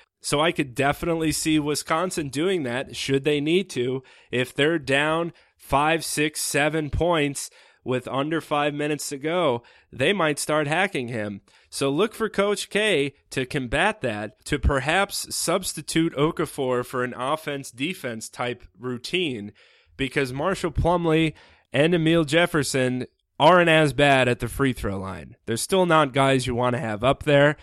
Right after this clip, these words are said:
but they can make more free throws than Jahlil Okafor can. You or I can make more free throws than Jahlil Okafor can. I definitely know I can make more than he can.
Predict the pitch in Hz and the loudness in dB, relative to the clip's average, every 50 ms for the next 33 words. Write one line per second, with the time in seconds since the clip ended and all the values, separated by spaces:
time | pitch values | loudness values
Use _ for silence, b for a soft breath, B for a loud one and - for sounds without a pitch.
0 | b b b b b b b 127 127 107 139 143 151 - - 139 127 120 131 131 | b b b b b b b 0 0 2 2 0 2 2 0 -2 0 2 2 2
1 | 127 123 - - _ _ _ _ _ _ - 127 135 143 135 123 - - 127 123 | 2 0 -2 -10 _ _ _ _ _ _ 0 2 4 4 2 0 2 2 2 2
2 | 120 - - 113 113 110 110 110 110 - - 120 117 - - 107 107 107 107 107 | 2 0 0 2 2 2 0 -2 -4 -4 -4 -4 -4 -4 -6 -4 -4 -2 -2 0
3 | 123 127 120 - - - 113 110 113 - - - 113 107 92 98 95 101 _ - | 0 0 -2 -4 -10 -8 -8 -8 -8 -10 -8 -8 -8 -8 -8 -10 -14 -16 _ -20
4 | _ _ - - 147 185 180 151 143 151 165 165 156 143 131 - - 139 117 113 | _ _ -4 4 6 8 8 8 6 6 6 6 6 4 4 2 -2 -4 -2 -2
5 | 113 113 107 - 117 123 123 123 117 117 110 - - 135 127 123 - - 120 113 | -2 -2 -4 -4 -2 0 2 2 2 2 0 -2 0 2 2 2 2 0 0 0
6 | 110 113 107 107 110 117 113 110 110 113 117 120 117 117 123 127 120 - - 113 | 0 0 -2 -4 -6 -6 -6 -4 -2 0 0 2 2 4 4 2 2 0 -6 -6
7 | 107 101 101 - 135 107 110 107 - 147 180 175 151 120 147 160 165 - - 127 | -6 -6 -6 -6 -6 -6 -6 -2 2 4 4 4 4 4 4 4 4 4 2 -4
8 | 117 107 110 107 110 110 110 110 110 110 - - 117 107 113 113 - - - 143 | -4 -4 -4 -4 -4 -4 -4 -4 -6 -6 -8 -8 -8 -6 -6 -6 -4 -2 -2 0
9 | 127 120 120 107 110 135 139 - - 104 110 104 110 | 0 -2 -4 -4 -2 -2 -2 -2 -4 -6 -6 -6 -8